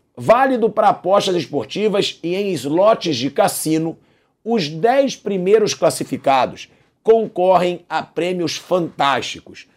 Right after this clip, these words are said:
como a camisa da seleção, rodadas grátis, saldo de bônus, dinheiro em saldo real e ainda um espaço vip no Angra Live Fest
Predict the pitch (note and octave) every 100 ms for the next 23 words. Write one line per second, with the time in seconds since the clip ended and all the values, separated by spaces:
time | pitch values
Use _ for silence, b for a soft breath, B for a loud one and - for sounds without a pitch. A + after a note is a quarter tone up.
0 | _ _ - G3 E3+ - C#3+ D3 A3+ A#3
1 | G#3 F#3+ F3+ D3+ - B2 B2 _ _ _
2 | _ D3+ F#3+ D#3 F#3+ A3+ B3+ A3+ C#3 B2+
3 | A#2+ B2+ - - _ _ _ - - G#3+
4 | B3+ C#4 A#3+ F3 C3+ D3 D#3+ D#3+ - _
5 | _ B2 G#3+ G#3 G#3 C4 D4+ A#3 E3+ -
6 | F3+ F3 D#3 - F#3 A3 C#3+ C3 D3 -
7 | _ _ _ _ - A#3+ G3+ G#3+ B3+ C4
8 | - G#3+ G3 - - G#3+ - B3 C#3 C#3
9 | A#3+ - C3+ A2+ _ _ _ _ _ _
10 | _ E3 G#3+ G#3 G#3 F#3+ A#3 C#4 B3+ A3+
11 | F#3 D3 E3 A#3 G#3+ D3+ - D#3+ F3 -
12 | -